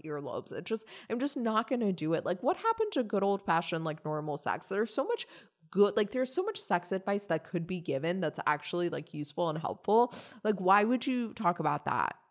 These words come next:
I, I don't even understand. Like, it just seems like they wanna be creative just to, like, say weird shit, but, like, just give normal sex advice. Uh,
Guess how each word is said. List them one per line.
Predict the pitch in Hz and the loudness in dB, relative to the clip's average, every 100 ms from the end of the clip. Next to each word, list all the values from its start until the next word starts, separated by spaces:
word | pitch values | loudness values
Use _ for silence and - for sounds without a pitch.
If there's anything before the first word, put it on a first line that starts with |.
| _ - | _ 0
I, | 156 - | 0 2
I | 165 | 2
don't | 165 170 165 | 4 2 2
even | 156 156 | -2 -2
understand. | 139 117 - - 101 117 | -2 -2 -2 -4 -4 -2
Like, | 170 | 0
it | 202 | 0
just | 269 269 - | 2 -2 -4
seems | - 226 247 | -6 -6 -2
like | 277 277 | -2 0
they | 240 208 | 0 0
wanna | 160 165 165 175 185 | -2 0 2 2 0
be | 185 | -2
creative | 160 160 147 156 170 196 202 311 254 - | -6 -6 -6 0 2 2 0 -10 -10 0
just | 185 180 - | 2 2 2
to, | 190 | 0
like, | 160 - | 0 -2
say | - 147 160 | -2 0 0
weird | 151 156 143 160 156 143 | 0 -4 -2 -2 -2 -4
shit, | - - 123 185 - | -4 0 0 0 0
but, | 180 | 0
like, | 202 - | 0 -4
just | 247 - 190 | -6 -6 -2
give | 226 247 | 0 0
normal | 175 170 180 170 160 | 0 0 0 0 -2
sex | - 127 156 - | -2 -4 -4 -6
advice. | - 65 55 52 - - - _ _ _ _ _ _ _ _ _ _ - | -6 -6 -4 -6 -4 -6 -8 _ _ _ _ _ _ _ _ _ _ 0
Uh, | 277 277 240 196 185 | 6 8 8 8 4